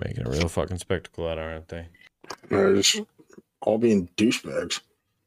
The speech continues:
Speaker 2: And we still gotta see this clown as the fucking face of Major League Baseball.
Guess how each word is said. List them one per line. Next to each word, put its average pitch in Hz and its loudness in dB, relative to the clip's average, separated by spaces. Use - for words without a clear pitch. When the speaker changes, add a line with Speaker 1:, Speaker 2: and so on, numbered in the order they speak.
Speaker 2:
And 123 6
we 107 4
still 127 6
gotta 117 6
see 117 4
this 104 4
clown 98 0
as 98 2
the 98 -8
fucking - -4
face - -2
of 98 -2
Major 98 2
League 95 0
Baseball. 104 -2